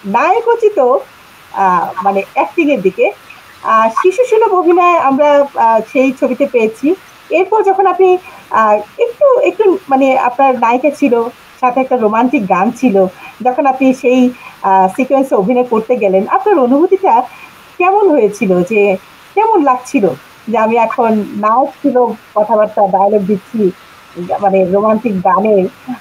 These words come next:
আমি অভিনয় করছি, সেই সময় কোথাও কিছু স্মৃতিচারণ করুন। সেই নায়িকাকে আমরা অবশ্য ট্রেস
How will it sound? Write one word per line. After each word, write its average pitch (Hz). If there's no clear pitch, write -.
আমি 220
অভিনয় 294
করছি, 269
সেই 466
সময় 440
কোথাও 349
কিছু 311
স্মৃতিচারণ 381
করুন। 175
সেই 370
নায়িকাকে 370
আমরা 349
অবশ্য 302
ট্রেস 277